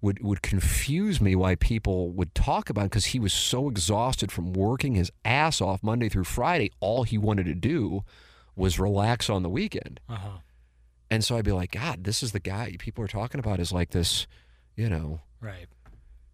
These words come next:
Speaker 1: And I, and for the life of me, and then I got a chance to, I guess by definition, he worked for me. I never viewed it that way, but I suppose he worked for Inside S T L.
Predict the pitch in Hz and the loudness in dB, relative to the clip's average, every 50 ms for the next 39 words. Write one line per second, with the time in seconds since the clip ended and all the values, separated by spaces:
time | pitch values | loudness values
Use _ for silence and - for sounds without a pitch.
0 | - - - 104 101 98 98 95 92 92 92 - - 92 85 90 87 92 87 90 | -10 -2 2 4 6 6 6 6 6 4 2 2 0 0 0 0 0 0 2 2
1 | 92 123 160 196 - - 92 80 73 80 - 95 95 92 101 113 135 135 123 123 | 2 2 2 0 0 0 0 0 -2 -2 0 0 2 2 2 2 0 0 0 0
2 | 113 104 - - - 104 104 104 101 - - - 101 92 90 85 82 82 87 90 | 0 0 -2 0 0 2 2 2 0 -2 -2 0 2 2 2 2 0 -2 -2 -4
3 | 104 - - - 92 85 80 78 87 85 - 82 87 90 117 131 - - 90 87 | -4 -4 -6 -8 -8 -8 -6 -4 -6 -4 -4 -4 -4 -4 -4 -4 -4 -4 -4 -6
4 | 87 - 98 87 85 - - - - 120 127 113 85 85 85 78 85 85 82 82 | -6 -6 -6 -8 -8 -8 -12 -10 -6 -4 -2 -2 -2 -2 -4 -4 -4 -4 -4 -6
5 | 76 - 73 82 90 95 101 87 - - 104 - - 82 82 73 85 95 98 87 | -6 -8 -6 -2 0 2 2 2 0 0 -2 -2 -2 -2 -2 0 0 0 0 0
6 | 87 87 87 - - - - - 104 101 90 95 104 95 85 90 92 - - - | -2 -2 -4 -6 -8 -6 -4 -2 0 0 2 0 0 0 0 -2 -4 -6 -8 -6
7 | - 92 98 87 85 90 87 85 - 85 87 90 - 85 92 - - - 120 151 | -2 0 0 2 2 0 0 -2 -4 -6 -6 -6 -8 -8 -10 -12 -8 -6 -4 -2
8 | - 98 90 95 113 117 | -2 -2 -2 -2 -4 -4